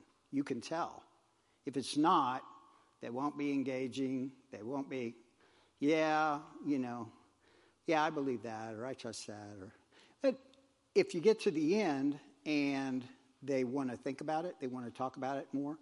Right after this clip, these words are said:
that's great. Keep the conversation going. Either way, if they accept Christ and they pray,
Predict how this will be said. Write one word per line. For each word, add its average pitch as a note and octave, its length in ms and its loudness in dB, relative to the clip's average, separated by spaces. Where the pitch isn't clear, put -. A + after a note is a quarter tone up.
that's C3+ 220 -4
great. C#3+ 360 0
Keep F3+ 220 -6
the G3 80 2
conversation D#3 920 0
going. C3 500 -2
Either A3 340 6
way, D#3+ 400 2
if C#3 220 0
they C#3 160 2
accept - 520 -2
Christ F3+ 460 0
and E3 100 -2
they D3 100 -2
pray, E3 440 0